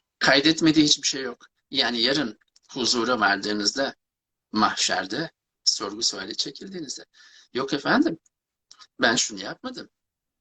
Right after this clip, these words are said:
ben bunu yapmadım." Kayıtlar var, kayıtlar. İşte o kayıtlara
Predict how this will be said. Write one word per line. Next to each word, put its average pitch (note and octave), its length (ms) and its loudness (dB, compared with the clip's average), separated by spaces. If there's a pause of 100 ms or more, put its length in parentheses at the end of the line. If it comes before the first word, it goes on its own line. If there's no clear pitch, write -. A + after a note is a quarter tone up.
(600)
ben G#2+ 180 2
bunu G2 160 -4
yapmadım." A2 480 -6 (320)
Kayıtlar C3+ 560 2
var, - 180 -4
kayıtlar. - 640 -10 (1000)
İşte - 420 0 (960)
o - 140 2
kayıtlara A2 720 0